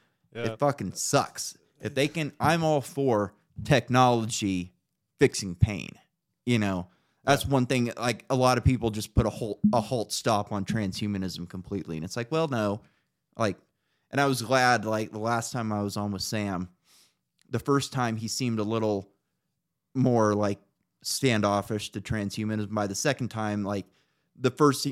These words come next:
Speaker 2: right off the bat, he was like, "Just right away, I wanna say, I'm not against all this stuff." He was like, "I, I, I think," you know, and he kinda just said the same type of thing that I said. So I thought that was interesting. It's like, oh, okay, he's definitely, he,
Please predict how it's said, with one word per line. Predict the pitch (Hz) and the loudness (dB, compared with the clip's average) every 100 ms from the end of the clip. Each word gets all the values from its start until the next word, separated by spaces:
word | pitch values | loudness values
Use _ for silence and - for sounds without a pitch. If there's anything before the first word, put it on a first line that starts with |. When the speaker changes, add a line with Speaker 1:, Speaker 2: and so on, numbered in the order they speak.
| - | -4
Speaker 2:
right | 127 131 139 | 4 6 6
off | 131 | 2
the | - | 0
bat, | 117 113 | -2 0
he | 117 | -2
was | 117 | 0
like, | 127 | 0
"Just | 123 214 - | 0 -2 2
right | 202 165 | 4 6
away, | 147 135 | 6 6
I | 123 147 | 6 6
wanna | 143 135 | 6 4
say, | 107 - 120 95 85 _ _ _ _ _ _ | 2 2 2 2 -4 _ _ _ _ _ _
I'm | - 160 190 | 6 6 8
not | 165 | 4
against | 131 104 127 113 - | 4 2 0 0 0
all | 101 92 | -2 -2
this | 87 - | -6 -6
stuff." | - - 80 - - _ _ _ _ - | -6 -6 -8 -10 -20 _ _ _ _ -6
He | |
was | 107 104 | -4 0
like, | 107 - | -2 0
"I, | 131 143 | -2 2
I, | 147 139 | 2 4
I | 143 | 2
think," | 139 151 131 - | 2 0 -2 0
you | 147 | 2
know, | 123 120 | 4 2
and | |
he | 117 | 0
kinda | 135 117 | 0 -2
just | 104 107 - | -2 -6 -4
said | 127 98 | -4 -4
the | 90 | -6
same | 117 98 | -6 -6
type | 92 92 - | -6 -8 -8
of | |
thing | 92 87 | -10 -8
that | 85 | -8
I | 73 | -8
said. | - - - - - | -10 -12 -14 -20 -10
So | - | 2
I | 156 | 4
thought | 143 127 | 4 2
that | 113 101 | 2 -2
was | 101 | -4
interesting. | 90 85 - - 76 | -6 -8 -10 -10 -4
It's | 85 104 | -4 -4
like, | 95 | -4
oh, | 107 98 | -2 -2
okay, | 101 92 | -4 -8
he's | 98 98 - | -8 -8 -6
definitely, | 95 - 71 78 78 - _ _ _ | -6 -6 -6 -6 -6 -10 _ _ _
he, | - 220 | -2 -2